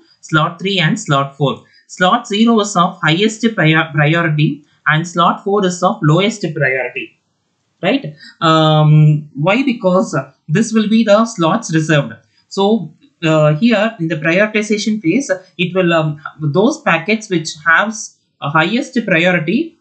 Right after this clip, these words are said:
will be sent first and then the lowest priority will be sent next. That will be done in the prioritization phase. That is, you have to process priority detection and priority assertion. So in priority detection and priority assertion,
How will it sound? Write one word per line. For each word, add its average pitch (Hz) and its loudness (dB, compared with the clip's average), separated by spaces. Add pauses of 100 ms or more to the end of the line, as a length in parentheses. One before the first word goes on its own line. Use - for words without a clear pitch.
will 175 2
be 233 2
sent - -2
first - -2
and 156 2
then 254 0 (140)
the 165 2
lowest 180 0
priority 160 0
will 147 0
be 214 0
sent - -2
next. 135 -6 (440)
That 151 -2
will 175 -2
be 208 0
done 170 0
in 180 -2
the 214 -2
prioritization 156 -2
phase. 127 -4 (460)
That 143 -2
is, 208 -4
you 185 0
have 175 -2
to 208 -6
process 156 -2
priority 175 0
detection 175 -6
and 180 -10
priority 151 -2 (140)
assertion. 135 -2 (560)
So 233 0 (160)
in 180 0
priority 220 0
detection 202 0
and 180 0
priority 175 0
assertion, 190 -2